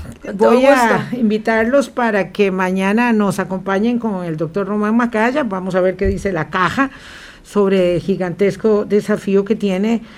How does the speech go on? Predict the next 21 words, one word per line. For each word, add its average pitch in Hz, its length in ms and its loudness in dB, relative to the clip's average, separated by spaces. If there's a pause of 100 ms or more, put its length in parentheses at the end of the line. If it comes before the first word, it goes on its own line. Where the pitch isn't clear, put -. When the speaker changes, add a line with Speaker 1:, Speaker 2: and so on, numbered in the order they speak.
(240)
Speaker 2:
su 214 180 0
junta 208 240 6
directiva, 220 560 4
que 240 80 -4
es 175 80 0
un 190 80 -2
gobierno 190 400 2
muy 294 480 6
complejo. 220 680 2 (440)
Para 196 260 0
tomar 190 340 0
decisiones 214 540 2
es 196 140 -2
un 196 80 0
gobierno, 190 380 0
es - 80 -4
un 214 80 0
triunvirato, 240 720 0
¿verdad? 190 280 0
Entre 202 260 0
los, 160 440 -4